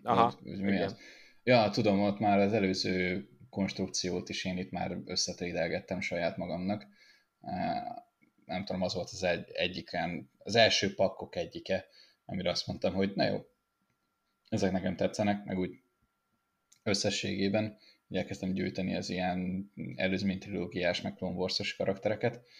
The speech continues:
Speaker 2: de, de jó, most annyira amúgy nem kifejezetten izgalmas,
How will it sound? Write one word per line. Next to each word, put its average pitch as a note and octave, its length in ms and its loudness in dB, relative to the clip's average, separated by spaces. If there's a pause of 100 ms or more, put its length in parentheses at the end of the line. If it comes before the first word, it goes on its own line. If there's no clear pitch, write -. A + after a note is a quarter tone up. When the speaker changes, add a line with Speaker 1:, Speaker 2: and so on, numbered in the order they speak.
(420)
Speaker 2:
de, F2+ 500 0 (200)
de F3 100 8
jó, G2 120 10 (560)
most - 320 -2
annyira A2+ 260 8
amúgy G#2+ 220 4
nem G#2 340 4 (880)
kifejezetten A#2 600 4
izgalmas, B2 560 0